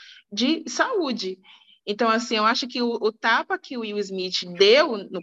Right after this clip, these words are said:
no Chris não foi um, um tapa, "Ai, tô com, tô com ódio." Não, eu tô cansado, tô cans-, a minha mulher tá cansada de tá, de passar por isso.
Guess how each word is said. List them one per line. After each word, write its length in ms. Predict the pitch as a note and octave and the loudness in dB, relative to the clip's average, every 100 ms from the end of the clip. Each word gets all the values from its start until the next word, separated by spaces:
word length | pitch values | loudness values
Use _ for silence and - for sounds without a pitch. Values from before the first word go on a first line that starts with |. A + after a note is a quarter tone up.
| - | -10
no 160 | D#3+ F3 | -8 -8
Chris 460 | - G3+ C#4 E4 G#3+ - - - A3 | -2 0 2 2 0 -8 -20 -4 4
não 120 | A#3+ | 4
foi 360 | A#3+ E4 A4 | 6 6 8
um, 160 | A4 C4 | 6 2
um 200 | B3+ B3 | -4 -6
tapa, 520 | - A3+ G#3+ - - | -2 4 4 4 4
"Ai, 180 | A#3+ C4 | 4 4
tô 160 | C4 B3 | 2 -2
com, 320 | C4+ B3 A3+ | 0 0 0
tô 200 | A3+ A#3 | 0 -2
com 120 | C4+ | 0
ódio." 400 | A#3+ F#3 D#3+ G3+ | 2 2 0 -2
Não, 280 | A#3+ C#4 B3+ | -4 0 0
eu 80 | B3 | 0
tô 120 | G#3+ | -2
cansado, 920 | A3+ B3+ - - A#3 A#3+ B3 F#3 E3+ - _ - | -2 -4 -4 2 4 4 0 -6 -10 -14 _ -8
tô 140 | G#3 | -8
cans-, 340 | A3+ B3+ - - | -6 -8 -8 -4
a 40 | |
minha 160 | G#3 G#3 | 0 0
mulher 240 | G#3 G#3+ | 2 2
tá 100 | A3 | 2
cansada 720 | A3 B3 B3 - G#3+ G#3+ G#3 | -4 -4 -6 0 4 4 0
de 140 | F#3 - | -6 -6
tá, 100 | D3+ | -10
de 140 | - | -8
passar 360 | - F3+ F#3 E3+ | -2 -2 0 -2
por 200 | - E3+ | -2 -4
isso. 340 | D#3+ D#3+ F3 | -4 -4 -10